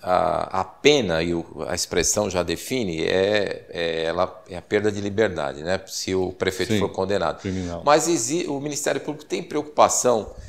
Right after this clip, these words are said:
Speaker 1: é, com a recuperação, ah, do, do dinheiro que foi desviado nos
Speaker 2: Sem
Speaker 1: crimes que são
Speaker 2: dúvida, sem
Speaker 1: cometidos?
Speaker 2: dúvida,
Speaker 1: Como é que o
Speaker 2: sem
Speaker 1: senhor trabalha nessa frente, doutor?
Speaker 2: Tem, tem duas frentes. Tem um aspecto civil,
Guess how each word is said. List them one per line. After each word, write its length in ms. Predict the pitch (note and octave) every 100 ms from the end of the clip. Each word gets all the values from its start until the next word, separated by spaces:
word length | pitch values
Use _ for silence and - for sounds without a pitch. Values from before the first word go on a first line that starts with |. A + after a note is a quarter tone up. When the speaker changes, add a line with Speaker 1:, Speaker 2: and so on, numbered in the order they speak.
| - -
Speaker 1:
é, 200 | - F#2+
com 280 | F2+ G2+ G#2
a 320 | G2 F#2 E2+
recuperação, 1300 | E2 B2+ D#3+ - - B2 G#2+ F2+ - - C3 G2+ E2 - -
ah, 640 | - G2 F#2 E2+ E2 D#2+ F#2
do, 300 | F#2+ F#2 F#2
do 160 | F2+
dinheiro 380 | E2+ D#2+ F#2+ G#2
que 120 | F#2
foi 220 | - - F#2
desviado 580 | F2 E2+ F#2+ G#2+ F#2+
nos 480 | F2+ F2 E2 - - -
Speaker 2:
Sem 140 | - D3
Speaker 1:
crimes 180 | C3
que 60 | B2
são 160 | F#2 F#2
Speaker 2:
dúvida, 260 | F#2 F2+
sem 100 | C3
Speaker 1:
cometidos? 200 | B2 G#2+
Speaker 2:
dúvida, 160 | G#2 E2
Speaker 1:
Como 120 | E2
é 20 |
que 60 | C3
o 20 |
Speaker 2:
sem 100 | -
Speaker 1:
senhor 100 | B2+
trabalha 380 | B2 A#2+ A#2 A2+
nessa 300 | A2 - G2+
frente, 360 | - D#2+ C#2+ -
doutor? 300 | D#2+ - D#2+
Speaker 2:
Tem, 180 | D3+
tem 200 | C3 D3
duas 260 | C3+ F3+ F3
frentes. 400 | - F#2 E2 -
Tem 100 | -
um 60 | C3
aspecto 500 | - - A#2+ - - - -
civil, 640 | - B2+ F2+ G#2 C#3 -